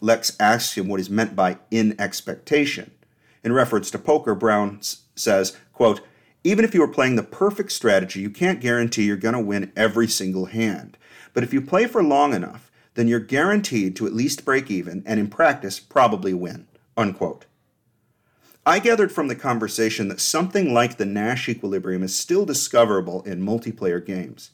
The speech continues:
Lex asks Brown how the Nash equilibrium can be found. Brown says, quote, "There's different ways to find the Nash equilibrium, so the way that we do it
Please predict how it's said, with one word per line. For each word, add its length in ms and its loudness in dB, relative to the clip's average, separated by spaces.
Lex 380 0
asks 400 0
Brown 440 2
how 160 2
the 100 2
Nash 360 0
equilibrium 540 -4
can 160 -10
be 80 -8
found. 540 -4
Brown 340 2
says, 200 -2
quote, 380 0
"There's 200 4
different 300 2
ways 240 2
to 60 -6
find 320 4
the 60 2
Nash 320 0
equilibrium, 580 -6
so 160 -6
the 80 0
way 220 2
that 180 -4
we 260 -6
do 220 -6
it 200 -12